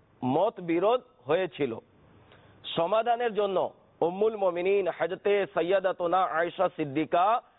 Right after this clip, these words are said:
রাদিয়াল্লাহু তাআলা আনহা এর কাছে উপস্থিত হন, কেননা তিনি রাদিয়াল্লাহু তাআলা আনহা অনেক বড় ফাকিহা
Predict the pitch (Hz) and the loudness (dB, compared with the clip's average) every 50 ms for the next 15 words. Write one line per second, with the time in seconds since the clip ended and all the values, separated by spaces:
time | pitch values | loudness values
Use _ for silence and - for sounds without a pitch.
0 | _ _ - 139 160 185 190 185 202 196 190 175 165 156 160 170 185 190 196 190 | _ _ -2 0 2 2 0 0 0 0 0 0 0 0 2 2 2 2 2 0
1 | 196 190 - - 180 160 165 180 185 190 196 180 170 156 147 151 175 190 175 - | -2 -2 0 0 0 2 2 2 2 2 2 0 0 0 0 2 0 0 0 0
2 | 165 160 160 - 151 151 - - 160 190 220 269 294 - _ _ _ _ _ _ | 0 0 0 0 -2 -2 0 0 0 2 2 2 2 -2 _ _ _ _ _ _
3 | _ - 156 160 156 - 165 160 - - _ - 175 220 262 285 - _ _ _ | _ -2 -2 0 0 0 0 0 0 -2 _ 0 0 0 0 -2 -8 _ _ _
4 | _ _ _ _ - - 107 117 135 156 160 165 156 127 104 - _ _ _ _ | _ _ _ _ -10 -4 -2 0 2 2 2 0 -2 -4 -8 -14 _ _ _ _
5 | _ _ _ _ - - - - - - - - - - - - - - - - | _ _ _ _ -20 -20 -20 -20 -20 -20 -20 -20 -20 -20 -20 -20 -20 -20 -20 -20
6 | - - - - - - - - - - 156 180 196 220 220 196 170 170 - - | -20 -20 -20 -20 -20 -20 -20 -12 -6 -2 -2 0 0 0 2 2 2 0 -2 -4
7 | _ _ _ - - - - - - - - - - - - _ _ - - - | _ _ _ -20 -20 -20 -20 -20 -20 -20 -20 -20 -20 -20 -20 _ _ -8 -4 -2
8 | 170 202 220 240 254 269 269 - - _ _ _ _ _ _ - - 139 160 170 | 0 0 0 0 0 -2 -6 -8 -14 _ _ _ _ _ _ -2 0 0 2 0
9 | 180 208 220 214 180 165 165 170 185 202 208 196 202 196 - 180 165 156 160 185 | 0 0 0 0 0 2 2 2 2 2 2 0 -2 -2 0 0 2 2 2 2
10 | 196 190 185 175 165 165 165 208 269 277 - _ _ _ _ _ _ _ _ - | 2 2 2 2 2 2 2 0 0 -2 -6 _ _ _ _ _ _ _ _ 2
11 | 202 247 254 269 277 226 208 226 226 226 196 - - 185 170 165 - - 190 202 | 2 2 2 2 0 0 0 0 0 0 0 -2 -2 -2 -2 -2 -2 -2 0 0
12 | 208 202 208 226 247 262 | 2 2 2 2 0 0